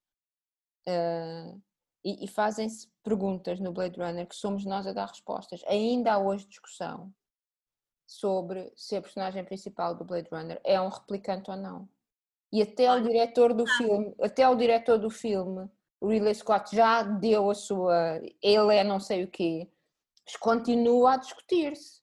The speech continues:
Speaker 1: E eu, ah, mas eu, cada vez que vimos o filme, discutimos. É por causa disto, não é por causa disto. Então é um filme que, é um filme que vai acrescentando mais, não é? Este livro eu não sinto que tenha acrescentado nada a esse universo.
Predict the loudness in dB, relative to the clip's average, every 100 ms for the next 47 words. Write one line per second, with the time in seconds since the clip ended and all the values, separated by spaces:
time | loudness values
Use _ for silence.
0 | _ -8 -6 -6 -6 -4 -2 0 0 -2
1 | -2 -2 0 0 0 0 0 -2 -10 -6
2 | -4 -6 _ 4 4 4 0 -2 -2 -2
3 | -2 -4 -4 0 2 4 2 0 -4 -8
4 | -6 -4 -6 -10 _ _ _ _ _ _
5 | -12 -6 0 2 2 2 0 0 -2 -2
6 | -2 -8 0 0 0 -4 -6 -2 0 2
7 | -2 -6 -10 _ _ -2 2 2 0 -4
8 | -2 -2 -2 -2 -2 -6 -10 -6 -2 0
9 | -2 -6 -12 -14 -10 -10 -12 -18 _ _
10 | -2 0 0 -2 0 0 0 0 -4 -4
11 | -6 -6 -6 -6 -6 -12 -14 -8 -6 -6
12 | -6 -12 -18 _ -8 -4 -2 0 0 0
13 | 0 -2 -6 -4 -2 0 -2 0 0 0
14 | 0 -2 -4 -12